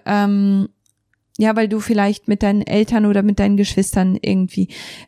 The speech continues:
ähm, w-, weil, weil da irgendetwas gewesen ist und dich das emotional belastet. Vielleicht hast du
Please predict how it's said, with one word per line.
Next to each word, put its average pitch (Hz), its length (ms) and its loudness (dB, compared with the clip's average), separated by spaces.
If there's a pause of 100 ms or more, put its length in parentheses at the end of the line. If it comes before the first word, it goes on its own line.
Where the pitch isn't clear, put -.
ähm, 190 760 2 (480)
w-, 190 380 -4
weil, 190 320 0
weil 196 120 0
da 185 180 0
irgendetwas 190 640 -2
gewesen 190 420 2
ist 190 300 -2
und 185 400 -4
dich 196 280 -2
das 180 200 -2
emotional 185 560 0
belastet. 185 440 -2
Vielleicht 202 440 0 (420)
hast 208 340 -4
du 226 300 2